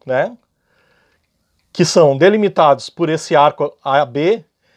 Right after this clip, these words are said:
o ângulo vale um radiano, tá? Então, olha que vocês vejam que o arco A B, ele vale R. E qual é a notação do, do radiano? Notação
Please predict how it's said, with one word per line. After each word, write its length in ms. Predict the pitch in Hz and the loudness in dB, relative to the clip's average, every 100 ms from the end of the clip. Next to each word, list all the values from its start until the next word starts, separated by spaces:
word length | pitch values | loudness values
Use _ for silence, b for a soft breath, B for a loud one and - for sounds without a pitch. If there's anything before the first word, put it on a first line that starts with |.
| _ _ _ - | _ _ _ -8
o 200 | 196 185 | 0 4
ângulo 480 | 175 208 233 254 240 | 4 4 -2 -6 -4
vale 500 | 170 160 175 208 220 _ _ _ | 2 2 2 -2 -12 _ _ _
um 180 | 233 277 | -10 -10
radiano, 640 | - 220 180 170 113 92 82 | -6 -6 -4 -4 -4 -8 -12
tá? 320 | 110 131 214 - _ _ _ _ _ _ _ | -6 -4 -6 -12 _ _ _ _ _ _ _
Então, 260 | 139 151 135 | -8 0 2
olha 200 | 131 127 | 2 0
que 120 | 127 | -6
vocês 220 | 117 123 | -10 -6
vejam 320 | 131 156 165 | 0 0 -2
que 120 | 180 196 | -4 0
o 140 | 143 | 2
arco 240 | 135 - | 0 0
A 60 | 165 | -2
B, 300 | 151 170 208 | 0 -4 -4
ele 220 | 185 185 196 | -8 -10 -6
vale 540 | 135 131 151 226 247 _ _ _ _ | 0 2 2 -2 -16 _ _ _ _
R. 480 | 156 156 123 101 87 _ _ _ _ _ _ _ _ | -2 0 0 -4 -16 _ _ _ _ _ _ _ _
E 120 | 220 | -6
qual 160 | 262 262 | 0 4
é 100 | 247 | 6
a 80 | 277 | 4
notação 680 | 254 247 - 190 156 139 | 2 -2 -2 -2 -2 -2
do, 640 | 139 147 143 131 127 113 110 | -8 -6 -4 -4 -6 -6 -10
do 80 | 107 | -4
radiano? 600 | 151 135 131 196 147 104 | -2 -2 0 0 0 -4
Notação 760 | 120 165 202 175 - 120 95 | -6 -4 -4 -4 -4 -4 -6